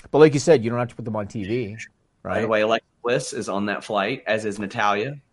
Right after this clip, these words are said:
Speaker 1: Yeah, I was gonna talk about that in a second. Uh, we'll go into that in a second. There's, there's one other thing I wanna talk about that kind of frustrated me as a fan this week, and that was the twenty-four seven story.
Speaker 2: Okay.
Speaker 1: So on SmackDown, you got R-Truth backstage. He's on the phone with Shane McMahon.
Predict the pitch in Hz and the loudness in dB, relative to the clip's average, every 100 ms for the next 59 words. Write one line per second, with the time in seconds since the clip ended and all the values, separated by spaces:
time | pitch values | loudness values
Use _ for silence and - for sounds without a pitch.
0 | - 117 143 120 143 147 160 151 139 143 | 0 6 6 8 4 6 2 6 6 8
1 | 135 123 113 135 120 113 101 98 95 117 | 6 6 2 -4 -2 -2 -2 -2 -2 0
2 | 127 127 117 110 - 117 104 107 123 117 | 2 2 0 0 -2 0 0 -4 -4 -4
3 | 110 120 143 143 131 135 127 113 117 113 | -2 0 2 2 0 0 0 0 0 0
4 | 120 107 101 92 104 98 117 110 123 107 | 0 -4 -4 -6 -6 -4 -4 -4 -2 -4
5 | 107 101 98 - 104 110 95 - 92 90 | -4 -8 -10 -10 -8 -8 -8 -10 -12 -14
6 | - - - 110 117 143 147 123 120 131 | -20 -20 -8 -2 0 2 0 -2 -4 -4
7 | 123 117 117 - 117 101 104 92 - 101 | -4 -4 -4 -4 -4 -4 -6 -10 -12 -14
8 | 78 - _ _ _ _ 143 123 107 135 | -14 -20 _ _ _ _ -12 -6 -6 -8
9 | - 143 131 139 170 175 - 147 147 143 | 4 8 8 6 2 0 0 0 0 0
10 | 117 110 113 113 113 110 143 143 135 131 | -2 -2 -4 0 2 4 2 0 -4 -2
11 | 123 113 113 135 104 104 113 123 139 123 | 0 -2 -2 -4 -4 -2 -4 -4 -4 -4
12 | 110 117 104 104 95 87 | -4 -6 -6 -8 -14 -16